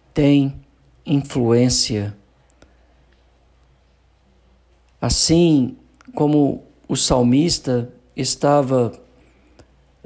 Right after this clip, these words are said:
no templo, no santuário, contemplando pela manhã, anelando,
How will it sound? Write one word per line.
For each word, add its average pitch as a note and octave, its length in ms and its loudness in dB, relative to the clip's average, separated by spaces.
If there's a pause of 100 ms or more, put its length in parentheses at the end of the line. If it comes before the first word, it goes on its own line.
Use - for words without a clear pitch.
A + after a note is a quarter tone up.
no C#3+ 140 0
templo, D#3 580 0
no B2 120 0
santuário, C#3 840 -2
contemplando D#3+ 1000 -2
pela D#3+ 280 -2
manhã, C#3+ 680 0 (880)
anelando, D#3+ 1040 2